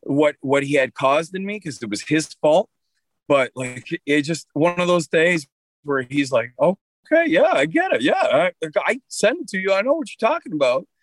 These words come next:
But it was just, uh, just one of those moments, Tom, is, oh my God, just, a-, and he would send me home with,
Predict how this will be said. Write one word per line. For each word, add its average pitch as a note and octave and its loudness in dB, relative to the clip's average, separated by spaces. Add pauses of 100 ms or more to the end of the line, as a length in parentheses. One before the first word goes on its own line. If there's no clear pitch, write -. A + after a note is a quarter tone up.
(320)
But E3+ 2
it E3+ -6
was D#3+ -8
just, E3+ -6 (640)
uh, D3+ 2
just D#3+ -10
one D3+ 0
of D3+ 0
those B2+ -12
moments, B2+ -2 (200)
Tom, D3 0
is, A#2+ -2 (180)
oh A#2 2
my F#2+ -2
God, F2 0
just, G2+ -8 (520)
a-, B2+ 0
and C3 0
he C3 -2
would B2 -4
send B2+ 0
me B2 -2
home C3 0
with, A#2 -2